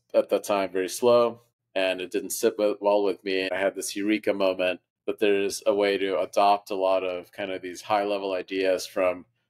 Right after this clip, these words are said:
early cellular networks called T D M A, time division multiple access. These are, like, one G networks, the first cellular stuff, to how blockchain protocols work. And my back of the envelope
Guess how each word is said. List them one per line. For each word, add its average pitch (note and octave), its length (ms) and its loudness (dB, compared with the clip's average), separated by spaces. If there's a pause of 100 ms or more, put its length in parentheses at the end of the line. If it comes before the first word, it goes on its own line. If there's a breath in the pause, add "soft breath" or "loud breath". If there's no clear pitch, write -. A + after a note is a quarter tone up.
(580)
early A#2 420 4
cellular G2+ 500 -2
networks E2+ 680 -8 (100)
called F#2+ 280 0
T G#2 160 -6
D F#2+ 180 -4
M F2 120 -6
A, E2+ 220 -2
time F2+ 300 -4
division F2 380 -4
multiple F2 400 -6
access. E2+ 320 0
These F2 200 -8
are, F#2 60 0
like, E2+ 260 0
one F#2+ 200 -2
G F2+ 220 -8
networks, D#2 540 -6
the - 100 -8
first - 480 -4 (140)
cellular F2+ 420 0
stuff, F2+ 420 -2 (160)
to F#2+ 440 -2
how F#2+ 440 0
blockchain G2 440 -2
protocols E2+ 520 -4
work. E2+ 360 -4 (200)
And F#2+ 200 -6
my G2 100 -2
back G#2 320 2
of G2+ 80 -2
the G2 120 0
envelope F#2 460 -2